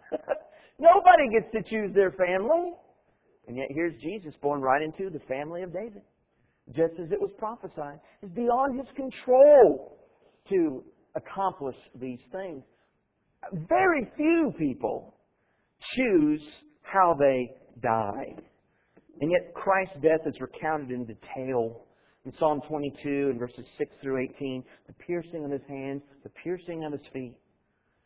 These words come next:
And it is striking because that was written eight hundred years before Rome began using the cross.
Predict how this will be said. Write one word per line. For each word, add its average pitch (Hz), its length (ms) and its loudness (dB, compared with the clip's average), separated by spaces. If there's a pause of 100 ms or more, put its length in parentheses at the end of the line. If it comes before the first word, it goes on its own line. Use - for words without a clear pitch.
(160)
And 156 180 -4
it 151 60 -2
is 143 140 -10
striking 156 520 -2
because 131 240 -8
that 139 160 2
was 123 140 -6
written 127 400 -2 (280)
eight 156 240 -2 (280)
hundred 139 400 -10 (120)
years 113 440 -12 (600)
before 135 320 -8
Rome 131 320 -4
began 113 340 -10
using 110 520 -8 (280)
the 110 60 -16
cross. 101 640 -10